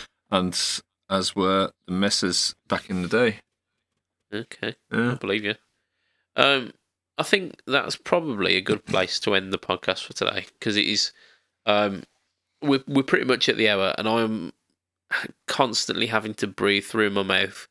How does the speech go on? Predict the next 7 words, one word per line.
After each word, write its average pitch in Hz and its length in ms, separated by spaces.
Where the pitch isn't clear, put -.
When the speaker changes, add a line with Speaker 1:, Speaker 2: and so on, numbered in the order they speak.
Speaker 2:
lest - 340
I 101 100
make 98 300
horrible, 98 560
snotty 95 880
<laughs> - 80
sounds. 98 680